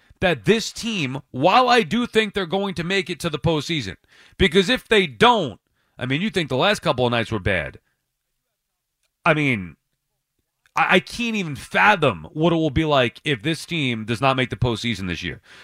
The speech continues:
Highest payroll ever and expanded postseason. There's no excuse.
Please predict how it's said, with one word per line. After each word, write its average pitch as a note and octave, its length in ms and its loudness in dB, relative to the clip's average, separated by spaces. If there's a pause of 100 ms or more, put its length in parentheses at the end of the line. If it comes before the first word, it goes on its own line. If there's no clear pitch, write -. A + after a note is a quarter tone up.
(120)
Highest F3 360 4
payroll F3+ 380 4
ever B2+ 360 2 (300)
and D3+ 100 0
expanded D#3+ 520 -2
postseason. C3 500 0 (800)
There's C#3+ 240 0
no E3 380 2
excuse. - 580 -6